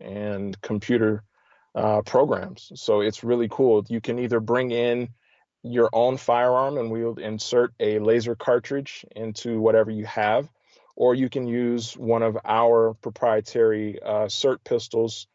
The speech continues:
or what's called a bolt inside of your A R, and you can train malfunctions. You can train, um, you know, magazine reloads, uh, emergency reloads, and, you know,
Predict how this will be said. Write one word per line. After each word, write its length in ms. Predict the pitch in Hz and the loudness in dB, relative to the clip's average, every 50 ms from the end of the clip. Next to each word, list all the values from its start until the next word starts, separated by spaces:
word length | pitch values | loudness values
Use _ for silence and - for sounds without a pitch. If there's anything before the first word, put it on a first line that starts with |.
| _ _ _ _ _ - | _ _ _ _ _ -4
or 240 | - - 113 107 110 | 2 4 4 4 6
what's 240 | 110 113 113 - - | 4 4 2 2 0
called 240 | - 117 113 110 104 | 0 2 2 2 0
a 40 | |
bolt 560 | 101 98 95 131 143 147 123 104 - - - _ - | -2 -4 0 2 4 4 2 0 -4 -12 -20 _ -14
inside 500 | - 120 113 107 - - 123 117 113 110 | -12 -12 -10 -10 -6 -4 -2 0 0 0
of 120 | 110 98 101 | 0 -2 -2
your 160 | 107 107 110 - | -2 -4 -2 -2
A 180 | 110 104 107 113 | 0 2 2 4
R, 360 | 131 143 123 110 107 110 110 _ _ _ _ _ _ _ _ _ _ - | 4 4 4 4 2 0 -4 _ _ _ _ _ _ _ _ _ _ -12
and 380 | 127 107 110 113 107 107 110 | -8 -6 -4 -4 -4 -4 -4
you 80 | 110 113 | -4 -4
can 140 | - 117 113 | -4 -6 -6
train 300 | 107 - - 120 117 113 | -4 -2 -2 0 0 2
malfunctions. 840 | 110 107 107 107 - 120 117 120 110 - - 127 110 101 98 95 | 2 0 0 0 -2 -2 -2 -2 -4 -4 -6 -6 -6 -6 -6 -8
You 120 | 98 110 107 | -8 -8 -8
can 180 | - 110 107 | -6 -6 -8
train, 640 | 104 - - 127 117 113 113 117 113 110 113 110 107 _ _ _ _ _ _ _ - - | -6 -4 -2 0 0 2 2 0 0 0 -2 -4 -6 _ _ _ _ _ _ _ -4 0
um, 640 | 117 113 113 110 110 110 107 107 104 104 104 107 110 - _ - - - - - - 104 | 0 2 2 2 2 2 2 2 0 0 0 -2 -4 -6 _ -20 -20 -20 -18 -18 -14 -8
you 160 | 127 131 127 | -4 -2 2
know, 520 | 117 107 104 101 104 98 101 104 101 101 98 175 139 104 | 2 4 4 4 4 2 0 -4 -8 -8 -8 -8 -10 -8
magazine 720 | - 127 120 127 131 135 131 127 123 110 127 139 139 139 135 | -2 0 2 2 2 2 2 2 0 0 0 -2 -2 -2 -2
reloads, 800 | 117 123 120 113 110 110 107 98 95 95 92 - - - - - | -2 -2 0 2 4 4 4 2 -2 -4 -6 -10 -12 -12 -12 -10
uh, 280 | - 101 101 101 101 101 | -8 -6 -4 -4 -4 -4
emergency 480 | - 117 120 123 127 127 135 120 - 131 | 0 2 4 4 4 2 -2 -6 -6 -4
reloads, 720 | 120 117 113 110 107 104 101 98 98 95 92 92 95 101 | 0 2 2 4 4 4 4 4 2 0 -2 -6 -8 -8
and, 140 | 101 104 101 - - 104 - _ _ - - | -8 -8 -8 -12 -16 -20 -20 _ _ -10 -6
you 100 | 135 123 | -2 0
know, 140 | 113 104 | 2 2